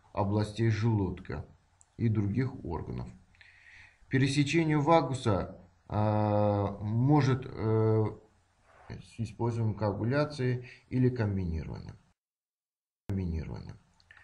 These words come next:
Операция ваготомии может выполняться как с открытым доступом, так и лапароскопическим, э, лапароскопическим путём.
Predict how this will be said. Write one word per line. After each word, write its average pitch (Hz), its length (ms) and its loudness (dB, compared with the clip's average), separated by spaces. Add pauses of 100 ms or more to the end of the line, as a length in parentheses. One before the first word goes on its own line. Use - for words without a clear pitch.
(300)
Операция 151 600 4
ваготомии 135 680 2
может 127 420 2
выполняться 123 640 0
как 113 420 -4 (360)
с - 180 -10
открытым 151 800 0
доступом, 131 640 -2
так 147 220 -4
и 113 220 -2
лапароскопическим, 98 1400 -4 (680)
э, 90 500 -4 (2000)
лапароскопическим 104 1160 -4
путём. 80 460 -6